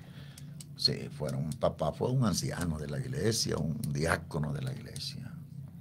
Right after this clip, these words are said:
Algo lindo, ¿no? Fíjate que, que eso platicamos con mis hermanas, mis hermanos.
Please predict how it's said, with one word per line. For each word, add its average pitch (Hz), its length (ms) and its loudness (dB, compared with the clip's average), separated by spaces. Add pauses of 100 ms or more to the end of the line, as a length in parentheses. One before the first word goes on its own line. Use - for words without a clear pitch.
(580)
Algo 101 300 4
lindo, 80 500 2
¿no? - 120 -6 (580)
Fíjate - 280 10
que, - 180 4 (720)
que 160 80 12
eso 170 240 12
platicamos 117 640 10
con 90 220 2
mis 85 160 2
hermanas, 95 540 6
mis 85 180 2
hermanos. 82 380 -2